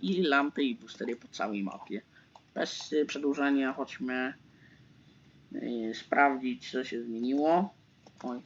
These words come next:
y, mam Game Pass na ten, na kasę, to w Shorts był. Więc, y, przepraszam też za dźwięk, mam nadzieję, że Lotus już się załadował.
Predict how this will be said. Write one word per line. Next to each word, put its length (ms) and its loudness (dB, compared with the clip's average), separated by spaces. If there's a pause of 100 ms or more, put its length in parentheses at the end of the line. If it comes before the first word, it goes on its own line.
(160)
y, 160 -6
mam 320 2
Game 340 4
Pass 280 -4
na 380 -2 (180)
ten, 340 -8
na 140 -6
kasę, 460 0 (120)
to 80 -4
w 120 -10
Shorts 800 -6
był. 460 2 (420)
Więc, 360 -8
y, 400 -2
przepraszam 460 2
też 160 0
za 140 0
dźwięk, 640 4 (200)
mam 280 -4
nadzieję, 280 -4
że 80 -4
Lotus 460 -2
już 180 -6
się 140 -8
załadował. 760 -4